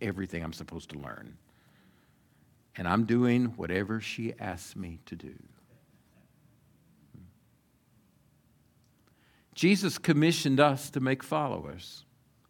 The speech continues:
And then one of the questions that the disciples did not ask,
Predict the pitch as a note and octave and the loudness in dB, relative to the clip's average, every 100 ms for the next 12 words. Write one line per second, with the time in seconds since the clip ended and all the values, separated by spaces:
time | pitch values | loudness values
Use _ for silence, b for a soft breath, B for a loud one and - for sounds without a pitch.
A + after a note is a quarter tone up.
0 | _ b b b b - F#3 G3+ C4 B3 | _ b b b b 6 8 10 8 6
1 | A3 F#3 E3 F3 D3+ E3 C#3 C3 B2 - | 6 6 8 4 2 2 2 0 2 8
2 | F3 F3 D#3+ - C#3+ C3 C#3+ F#3 G#3 - | 8 8 2 2 2 6 8 10 8 4
3 | A#2+ F#2 E2+ A2+ - | 0 2 0 -4 -8